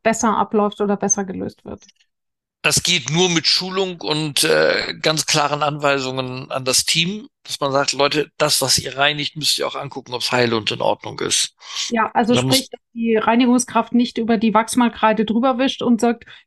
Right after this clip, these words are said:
Speaker 1: "Geht nicht
Speaker 2: Richtig.
Speaker 1: weg,
Speaker 2: Richtig.
Speaker 1: lass ich so, sag aber nicht Bescheid."
Speaker 2: Ja,
Speaker 1: Ja.
Speaker 2: genau so. Alles, was bei der Reinigung in die Hand genommen wird und angesehen wird, ist es, äh, die Grifffläche an der Tür,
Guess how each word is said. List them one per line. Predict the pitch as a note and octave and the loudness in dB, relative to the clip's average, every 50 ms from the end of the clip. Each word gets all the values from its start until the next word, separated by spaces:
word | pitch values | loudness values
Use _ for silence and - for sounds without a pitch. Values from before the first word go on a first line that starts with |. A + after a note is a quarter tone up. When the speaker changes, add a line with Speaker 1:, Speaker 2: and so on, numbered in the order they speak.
| _ - | _ 2
Speaker 1:
"Geht | A#3+ B3+ B3+ - - | 2 4 4 4 4
nicht | A#3 A3+ A3+ G#3 A3+ - | 4 4 4 2 0 -2
Speaker 2:
Richtig. | G3 | 0
Speaker 1:
weg, | G#3+ B3 C#4+ E4 F#4+ - - - - - _ _ _ _ _ _ _ _ _ - | 2 2 4 2 2 0 -6 -14 -20 -20 _ _ _ _ _ _ _ _ _ -14
Speaker 2:
Richtig. | - - A3 G#3+ | -8 -4 0 2
Speaker 1:
lass | A#3 B3+ C4+ - - | 2 2 2 0 -2
ich | G#3+ A#3 A3+ A3 G#3+ - - - | 0 2 2 2 2 0 -2 0
so, | - A3 G#3 G#3+ A#3+ C4+ D#4+ F4+ - _ | 2 4 4 4 4 4 2 0 -2 _
sag | - F#3+ A3 G#3 G#3 - | 0 2 2 4 2 2
aber | A3 G#3+ A3 | 2 2 2
nicht | A3 A3+ - - | 2 0 0 -4
Bescheid." | - - - - G3 F3 F3+ F#3 F#3 - - _ _ _ | -6 -4 -2 -2 -2 -2 -2 -4 -6 -8 -14 _ _ _
Speaker 2:
Ja, | - - C#3+ C#3 - - - _ _ - | -4 -2 -2 -2 -2 -4 -10 _ _ -12
Speaker 1:
Ja. | G3 - | -10 -8
Speaker 2:
genau | - C3 B2 B2 A#2 A2+ | -8 -6 -4 -2 -2 -2
so. | G2+ G#2+ A2 | -2 -4 -2
Alles, | C3+ D#3 F3+ G3 - - - | 0 2 2 2 2 2 2
was | F#3+ E3+ - - - - - _ _ _ _ | 2 2 2 2 0 -2 -8 _ _ _ _
bei | - E3+ | 2 2
der | D#3 D3+ C3 B2 | 4 2 2 2
Reinigung | D3 D#3+ F#3 G3+ G3 F#3+ F3+ F3+ F3+ | 2 0 0 0 -2 -2 -2 -4 -6
in | D#3 D3 | -6 -6
die | C#3 C#3+ C3 | -4 -2 -2
Hand | C#3+ E3 F#3+ E3+ C#3+ - | -2 -2 -2 -4 -4 -4
genommen | F3+ E3 D#3+ D#3+ D#3+ D#3+ C#3+ | -2 0 2 2 2 2 2
wird | D3 D3 C#3+ D3 | 0 0 0 0
und | C#3 C3 | -2 -2
angesehen | C#3+ D3 D#3 E3 D3+ C#3 B2+ C#3+ C#3+ C#3+ C3 | 0 0 0 2 2 2 2 2 2 0 0
wird, | C3 C3 B2+ B2 | 0 0 0 0
ist | B2+ - - | -2 -4 -2
es, | C#3+ C3+ - - - - | -2 -2 -2 -2 -2 -4
äh, | - - C#3+ C3 | -6 -6 -6 -6
die | A#2+ C3 B2 - | -8 -12 -10 -8
Grifffläche | - - C#3 - - - C#3 C#3+ - - C3+ C#3+ | -8 -8 -6 -8 -8 -6 -4 -4 -2 0 0 0
an | C3+ B2+ | 2 2
der | B2+ A#2+ | 0 0
Tür, | - - - C3+ C3 B2 A#2+ | -2 -2 0 4 4 4 4